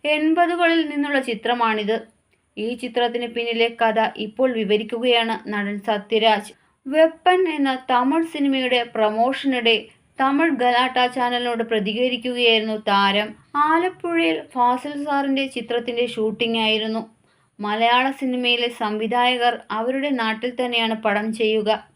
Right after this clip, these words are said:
ഇവിടത്തേതുപോലെ എല്ലാവരും ചെന്നൈയിൽ വരില്ല. അങ്ങനെ ഫാസിൽ സാറിന്റെ വീട്ടിൽ ഉച്ചയ്ക്ക് ഭക്ഷണം കഴിക്കാൻ പോയി. അവിടുത്തെ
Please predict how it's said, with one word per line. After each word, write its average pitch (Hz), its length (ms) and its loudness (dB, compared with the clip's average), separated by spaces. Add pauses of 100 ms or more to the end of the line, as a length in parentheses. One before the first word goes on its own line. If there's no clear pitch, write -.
(520)
ഇവിടത്തേതുപോലെ 330 800 -2
എല്ലാവരും 277 800 0
ചെന്നൈയിൽ 233 440 0
വരില്ല. 220 480 2 (540)
അങ്ങനെ 240 460 0 (100)
ഫാസിൽ 233 380 0
സാറിന്റെ 277 420 2
വീട്ടിൽ 233 400 -4
ഉച്ചയ്ക്ക് 240 460 -2
ഭക്ഷണം 214 560 0
കഴിക്കാൻ 226 460 2
പോയി. 214 360 2 (280)
അവിടുത്തെ 330 540 -2